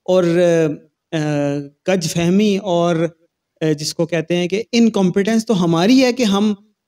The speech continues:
अ, अपने नबी हज़रत मोहम्मद सल्लल्लाहु अलैहि वसल्लम के नामूस की हिफाजत नहीं कर सके। हमने अपने आप को इस कदर जलील किया हुआ है, इस कदर हम अपने कामों में पड़े हुए हैं,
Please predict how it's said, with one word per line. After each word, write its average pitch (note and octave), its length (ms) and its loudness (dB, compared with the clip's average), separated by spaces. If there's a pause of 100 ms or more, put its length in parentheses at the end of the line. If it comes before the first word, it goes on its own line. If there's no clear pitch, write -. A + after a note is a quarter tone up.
अ, F3+ 40 -4
अपने E3+ 540 -2
नबी F3 280 0
हज़रत D#3+ 340 0
मोहम्मद E3+ 340 0
सल्लल्लाहु D#3+ 440 -4
अलैहि D#3+ 200 0
वसल्लम D#3+ 400 -2
के E3 120 -4
नामूस D#3 340 -2
की - 100 -6
हिफाजत D3+ 380 -2
नहीं E3 120 -2
कर D#3 140 -6
सके। D3+ 280 -6
हमने D#3 260 0
अपने D#3+ 260 0
आप E3 200 -4
को F3+ 100 2
इस F3 120 0
कदर F#3 240 -2
जलील D#3+ 340 0
किया D#3+ 200 -2
हुआ E3 100 -2
है, F3 60 2
इस F3 180 -6
कदर F#3+ 200 0
हम G#3+ 100 2
अपने F#3 240 -2
कामों E3 280 -4
में E3 100 -4
पड़े D3 200 -4
हुए C#3+ 160 -6
हैं, D3 100 -18